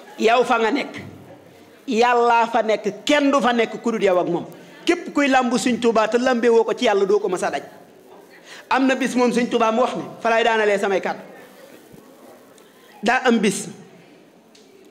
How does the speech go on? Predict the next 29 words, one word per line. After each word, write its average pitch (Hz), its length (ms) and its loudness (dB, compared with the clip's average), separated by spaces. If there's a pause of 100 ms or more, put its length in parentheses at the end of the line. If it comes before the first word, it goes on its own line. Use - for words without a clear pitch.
(1200)
mu 220 140 0
toog 247 200 2
ak 226 120 2
mag 247 140 0
ñi 220 160 0
di 208 100 0
leen, 226 260 2
di 202 120 0
leen, 226 180 2
di 214 100 0
leen, 233 200 0
di 208 80 0
leen 214 220 2
jàngal, 202 300 -2 (840)
daa 196 140 0
di 220 100 2
tomb 233 260 0
ñetti 254 300 -2
tomb 226 220 2
moom 214 140 4
sëñ 202 160 0
Tuubaa, 170 220 0
daa 196 140 2
di 214 120 -2
tomb 208 240 0 (420)
ñetti 214 280 0
tomb 202 240 0 (2250)
muy 220 200 0
triangle, 214 520 -2